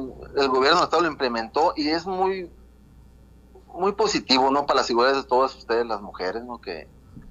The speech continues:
que tanto han luchado por sus derechos y que no se le debe permitir que le haga un daño, mucho menos una dama o cualquier ciudadano, ¿no? Que es lo primordial. Y por eso estamos nosotros para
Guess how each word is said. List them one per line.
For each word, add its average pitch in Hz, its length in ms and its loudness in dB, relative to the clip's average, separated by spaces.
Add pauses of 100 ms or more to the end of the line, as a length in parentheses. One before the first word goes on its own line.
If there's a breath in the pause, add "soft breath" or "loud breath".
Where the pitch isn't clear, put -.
(300)
que 120 120 0
tanto 135 340 2
han 143 140 4
luchado 139 260 -2
por 131 160 -8
sus 113 100 -4
derechos 123 460 -4
y 104 80 -12
que 104 160 -8
no 113 120 -6
se 160 120 -2
le 127 80 2
debe 147 200 2
permitir 120 540 -4
que 143 120 -8
le 123 100 0
haga 131 100 2
un 139 140 -6
daño, 127 280 -2
mucho 143 380 -4
menos 123 320 -6
una 135 180 0
dama 160 300 4
o 127 160 2
cualquier 117 280 0
ciudadano, 120 500 2
¿no? - 160 -8
Que 117 120 -6
es 117 40 -4
lo 123 140 -4
primordial. 104 540 -8 (840)
Y 123 160 -6
por 113 180 2
eso 131 80 -2
estamos 151 240 2
nosotros 143 280 -2
para 107 340 2